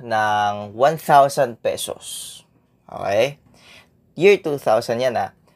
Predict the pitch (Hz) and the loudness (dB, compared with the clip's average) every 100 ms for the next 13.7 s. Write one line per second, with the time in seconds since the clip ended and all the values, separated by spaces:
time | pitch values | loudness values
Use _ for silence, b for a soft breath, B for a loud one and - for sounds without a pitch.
0 | _ _ - 127 165 175 139 123 131 117 | _ _ -2 4 4 4 2 2 0 -4
1 | 117 113 113 113 - 107 98 92 92 - | -2 -2 0 -4 -6 -8 -6 -6 -8 -8
2 | - - - _ _ _ _ _ b b | -16 -20 -20 _ _ _ _ _ b b
3 | b 180 190 180 196 190 175 _ _ _ | b 2 4 4 4 2 -4 _ _ _
4 | - 170 190 196 190 180 165 160 156 131 | 0 4 4 2 -2 0 0 0 -2 0
5 | 143 135 127 127 131 - _ _ _ - | 0 0 0 -2 -2 -8 _ _ _ -2
6 | 175 190 180 151 170 160 160 147 165 143 | 2 4 4 4 6 6 4 2 4 4
7 | 127 131 - 127 113 110 110 104 107 107 | 4 -2 0 0 2 2 0 -4 -2 0
8 | 113 123 127 143 143 143 127 123 113 113 | -2 -4 -4 -4 0 0 2 2 4 6
9 | 113 113 113 - 107 101 107 110 123 110 | 6 4 2 -2 -4 -4 -4 -4 -6 -6
10 | 104 104 101 - - - _ _ _ b | -2 -2 -4 -10 -14 -16 _ _ _ b
11 | b b b _ _ _ _ _ - 131 | b b b _ _ _ _ _ -4 -2
12 | 135 - 202 190 - - - 151 143 139 | -2 2 6 6 2 -8 -2 0 2 2
13 | 139 - 127 110 110 113 143 | -2 -6 -8 -2 -2 -2 -6